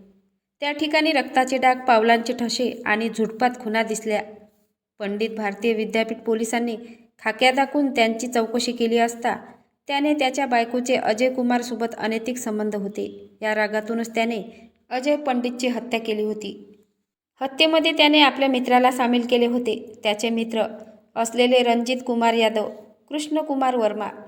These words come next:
सचिन कुमार पासवान यांना अजयचा खून करण्यासाठी रोख चार लाख रुपयाची सुपारी दिली. चौघांच्या मदतीने चाकूच्या साह्याने अजयचा खून केला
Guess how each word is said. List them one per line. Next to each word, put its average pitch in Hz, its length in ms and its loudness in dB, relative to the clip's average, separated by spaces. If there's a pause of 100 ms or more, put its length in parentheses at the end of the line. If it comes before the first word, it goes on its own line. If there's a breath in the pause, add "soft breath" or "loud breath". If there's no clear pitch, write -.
सचिन 247 420 -2
कुमार 226 320 0
पासवान 214 460 -2 (440 loud breath)
यांना 277 260 0 (100)
अजयचा 247 420 -2
खून 254 240 -4
करण्यासाठी 247 580 0 (460 loud breath)
रोख 285 240 2
चार 285 280 4
लाख 277 200 0
रुपयाची 247 360 -2
सुपारी 220 360 -2
दिली. 202 260 -6 (680)
चौघांच्या 320 500 2
मदतीने 294 480 2
चाकूच्या 269 500 0
साह्याने 269 460 0
अजयचा 240 420 0 (100)
खून 226 160 -2
केला 214 240 -2